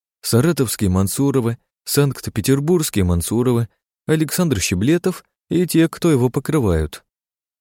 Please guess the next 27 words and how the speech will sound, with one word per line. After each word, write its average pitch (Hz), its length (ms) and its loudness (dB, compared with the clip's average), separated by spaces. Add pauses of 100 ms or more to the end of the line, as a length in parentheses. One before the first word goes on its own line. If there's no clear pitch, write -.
(100)
Продраться 131 540 2
сквозь 147 360 0
эту 123 140 -4
паутину 131 540 0
становится 110 560 -2
все 92 200 -2
сложнее 92 500 -2
и - 20 -4
сложнее. 82 640 -4 (880)
А 90 80 0
спрошу-ка 151 520 -2
я 160 220 2
его 151 180 0
напрямую, 107 680 -2
пока 90 320 -4
он 85 100 0
еще 87 180 -2
под 90 180 -2
воздействием 92 600 -2
гормонов. 87 580 -4 (600)
Может, 92 320 0
Владимир 90 480 2
проболтается 107 720 0
насчет 117 320 -2
своей 85 200 -2
двоюродной 82 540 -2
сестры? - 520 -8